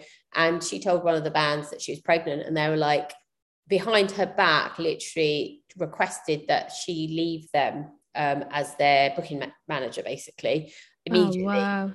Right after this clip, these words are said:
Speaker 1: And, <laughs> um, like, and that was their attitude towards it. And, um, yeah, and even, you know, things like we have, we, you know, within the Mammy community, we have, um, an amazing sound engineer that's worked with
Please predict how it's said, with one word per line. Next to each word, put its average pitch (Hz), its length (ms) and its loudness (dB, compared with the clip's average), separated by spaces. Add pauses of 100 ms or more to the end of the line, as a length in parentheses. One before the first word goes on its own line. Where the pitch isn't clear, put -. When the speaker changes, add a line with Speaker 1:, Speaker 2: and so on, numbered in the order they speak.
(340)
Speaker 1:
And, 208 320 4
<laughs> 269 300 2
um, 285 340 4 (380)
like, 196 320 8
and 226 180 4
that 247 180 4
was 196 140 -4
their 202 220 4
attitude 196 580 -4
towards 143 400 -6
it. 92 320 0
And, 160 260 0
um, 160 440 0 (320)
yeah, 226 400 6
and 208 100 4
even, 226 480 0
you 226 160 -2
know, 175 120 4
things 190 260 0
like 170 240 4
we 180 120 2
have, 170 260 0 (120)
we, - 240 -6
you 196 80 -4
know, 147 260 -2
within 165 280 -2
the 156 60 -2
Mammy 165 280 0
community, 175 760 -2
we 160 120 -2
have, 147 460 0 (240)
um, 143 560 -4 (200)
an 160 100 -2
amazing 170 720 0
sound 156 300 2
engineer 151 440 -4
that's - 220 -16
worked 156 260 -2
with - 160 -8